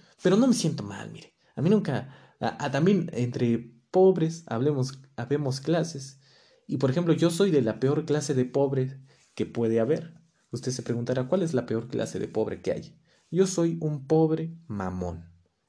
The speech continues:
Efectivamente soy un pobre mamón y es la peor clase que hay. ¿Por qué? Por ejemplo, no me gustan muchas comidas. No me gustan muchas cosas que a los demás compañeros, eh, pobres sí les gustan. Por ejemplo,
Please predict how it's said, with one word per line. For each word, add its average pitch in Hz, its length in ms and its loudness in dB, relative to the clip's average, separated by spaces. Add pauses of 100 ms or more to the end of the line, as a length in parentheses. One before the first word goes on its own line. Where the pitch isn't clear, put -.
(120)
Efectivamente 160 720 4
soy 165 240 2 (180)
un 160 340 0
pobre 147 360 2
mamón 113 340 0
y 143 80 0
es 135 100 -2
la 127 120 2
peor 135 200 0
clase 135 300 -2
que 139 120 0
hay. 131 200 0 (280)
¿Por 196 160 2
qué? 190 260 -2 (420)
Por 131 140 2
ejemplo, 139 280 4
no 135 80 4
me 131 100 4
gustan 120 340 0
muchas 110 340 -2
comidas. 123 720 -2 (920)
No 127 340 2
me 117 220 0
gustan 110 760 -2 (340)
muchas 151 480 2
cosas 170 500 -2 (240)
que 117 100 -4
a 107 40 2
los 107 220 2
demás 131 320 0
compañeros, 113 640 -2 (280)
eh, 95 260 0
pobres 127 400 0 (140)
sí - 200 -2
les 98 220 2
gustan. 143 400 -2
Por 110 140 -2
ejemplo, 123 480 0